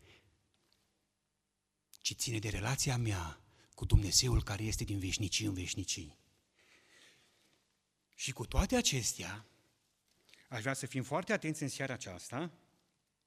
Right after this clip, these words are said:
cu toate acestea, se poate întâmpla uneori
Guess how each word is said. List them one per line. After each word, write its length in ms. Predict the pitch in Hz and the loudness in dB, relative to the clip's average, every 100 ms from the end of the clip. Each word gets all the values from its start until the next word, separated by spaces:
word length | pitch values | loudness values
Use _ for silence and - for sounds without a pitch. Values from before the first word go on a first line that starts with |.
| _ _ _ - - - - - | _ _ _ -20 -20 -20 -16 -8
cu 120 | 139 | -2
toate 300 | 170 208 262 | 0 2 2
acestea, 680 | 254 151 - - 82 - - _ _ _ _ _ _ - - - - | 2 2 0 -4 -6 -10 -16 _ _ _ _ _ _ -20 -20 -18 -6
se 160 | 143 | -4
poate 300 | - 170 - | 2 4 6
întâmpla 420 | 240 220 185 190 185 | 6 6 6 6 6
uneori 640 | 190 170 143 95 - | 8 8 8 4 -2